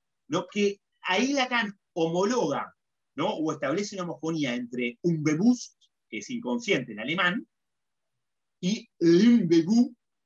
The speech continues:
que sería el un tropiezo, ¿no? En francés se traduciría como el un tropiezo, la una, la, la una caída, o, o la, la una metida de pata, donde el inconsciente no pasa a ser más que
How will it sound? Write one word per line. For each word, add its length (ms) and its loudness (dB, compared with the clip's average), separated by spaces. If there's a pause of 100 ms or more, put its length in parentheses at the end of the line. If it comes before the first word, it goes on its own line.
(120)
que 120 -6
sería 360 -4
el 260 -4
un 240 -2
tropiezo, 800 -6 (1160)
¿no? 200 -4
En 120 -8
francés 360 -6 (100)
se 240 -14
traduciría 500 0
como 180 0
el 80 0
un 140 -6
tropiezo, 520 -4
la 120 -6
una, 300 -6
la, 240 -6 (200)
la 160 0
una 240 2
caída, 580 0 (340)
o, 280 -2
o 60 2
la, 120 -2
la 120 -4
una 180 -4
metida 380 0
de 80 -2
pata, 320 -2
donde 200 -4
el 60 -4
inconsciente 380 -8
no 100 -6
pasa 180 -4
a 20 -12
ser 220 -6
más 300 -2
que 280 0